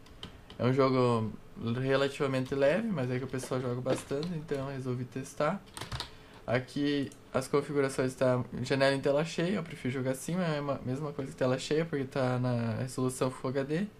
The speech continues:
É quadro ilimitados e o gráfico tudo no épico, só com as sombras desligadas. E eu gosto de jogar assim, porque as sombras me atrapalham.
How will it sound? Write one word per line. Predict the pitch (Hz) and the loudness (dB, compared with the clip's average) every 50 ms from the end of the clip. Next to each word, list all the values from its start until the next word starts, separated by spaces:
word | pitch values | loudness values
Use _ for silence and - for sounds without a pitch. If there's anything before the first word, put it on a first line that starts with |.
| - - - - - - - - - - - - - - - - - | -20 -20 -20 -20 -20 -20 -20 -20 -20 -20 -20 -20 -20 -18 -16 -4 2
É | - 127 123 | 4 4 4
quadro | 127 - 143 127 135 131 147 139 | 4 6 6 6 6 6 4 0
ilimitados | 135 135 139 139 139 - - - 165 165 180 185 170 175 165 175 165 | -2 -2 -2 -4 -4 -2 4 6 6 6 6 2 0 -2 -4 -4 -2
e | 160 165 165 165 165 | -2 -2 0 0 -2
o | 160 | 0
gráfico | 160 156 147 151 160 - - | 2 2 2 2 0 -4 -8
tudo | 160 - 156 156 170 | -4 -4 -2 -2 0
no | 165 160 | 2 4
épico, | 147 147 156 156 - - - | 6 6 6 4 0 -6 -6
só | - - 156 156 | 0 2 2 2
com | 160 | 2
as | 160 165 | -2 -4
sombras | - - 156 147 151 156 156 | -2 -2 -2 0 0 -2 -4
desligadas. | 156 147 143 143 147 160 156 151 151 139 123 107 104 101 - - - - - - - - - - - - - - - - - - - - | 0 0 0 0 0 -4 -6 -6 -4 -2 -2 -2 -2 -2 -4 -8 -10 -10 -10 -8 -8 -8 -8 -10 -12 -12 -12 -12 -14 -16 -18 -16 -6 0
E | 127 | 6
eu | 139 151 160 170 175 160 - - | 6 6 6 6 0 -4 -6 0
gosto | - 147 139 147 156 | 0 2 2 2 0
de | 156 | -4
jogar | 160 147 143 139 | -4 -2 -2 -2
assim, | 143 139 - - - 156 175 190 208 190 - - - - - - - - - - - | -2 -4 -8 -6 -4 -2 0 0 -2 -4 -6 -14 -20 -20 -20 -20 -20 -20 -20 -20 -6
porque | - 139 131 127 - | -4 -4 -4 -2 -2
as | 135 139 139 | -2 -2 -2
sombras | - - 135 143 143 156 156 151 - | -2 -2 -2 -2 -2 -2 -4 -4 -4
me | 151 139 | -4 -4
atrapalham. | 139 139 - 165 156 - - 131 123 127 123 110 107 | -4 -4 -4 -6 -6 -2 0 0 0 0 -2 -4 -6